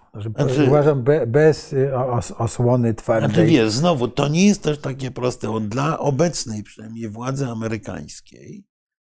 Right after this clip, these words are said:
Speaker 2: Polska okazuje się jest istotna. E, bo przecież, e, ta, to zaproszenie dla, e, Donald-, dla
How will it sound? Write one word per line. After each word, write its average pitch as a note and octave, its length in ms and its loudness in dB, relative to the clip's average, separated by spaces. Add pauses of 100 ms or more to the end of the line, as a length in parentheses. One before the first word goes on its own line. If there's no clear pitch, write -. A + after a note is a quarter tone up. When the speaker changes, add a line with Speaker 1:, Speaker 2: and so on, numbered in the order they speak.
(140)
Speaker 2:
Polska B2+ 460 -6
okazuje B2+ 640 -6
się D#3+ 160 -10
jest C3 380 -8
istotna. - 640 -10 (840)
E, A#2 420 -4
bo A#2+ 360 -2
przecież, C3 680 -4
e, A#2 40 -14 (380)
ta, B2+ 440 -2 (440)
to D3 120 2
zaproszenie B2+ 840 -2 (400)
dla, A#2+ 580 -6 (840)
e, - 140 -14 (520)
Donald-, A#2+ 800 -2
dla B2 400 -4